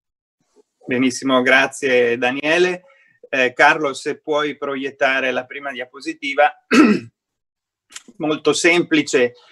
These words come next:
eh, partire dal titolo, Br-, Breakthrough Innovation. Eh, che cosa si intende? Si intende una,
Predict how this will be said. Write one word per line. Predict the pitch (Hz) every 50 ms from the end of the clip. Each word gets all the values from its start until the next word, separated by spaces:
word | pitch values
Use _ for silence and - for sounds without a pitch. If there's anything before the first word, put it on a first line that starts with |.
| _ _ _ _ _ _
eh, | - - 143 139 135 139 135 131 131 127 123 120 120 104 -
partire | _ 147 143 143 - - 180 175 170 170 156 139
dal | 139 139 139 135 127
titolo, | - 180 170 151 151 - 143 135 131 127 123
Br-, | 120 147 - -
Breakthrough | _ 165 151 151 160 156 156 - _ - 165 185 185 175 175 175 - -
Innovation. | 156 156 156 156 156 160 160 151 135 127 - - 143 135 131 127 127 127
Eh, | 123 120 120 117 - - 139 135 131
che | - - 147
cosa | 131 - 160 160 165 170
si | - - - 156
intende? | 147 147 135 - 170 160 143 127 123 120 117 117 117
Si | - - 156
intende | 151 143 - 160 160 160 156 160 147 143 139 127 127 - _ _
una, | - 143 139 135 135 135 135 131 131 123 123 123 -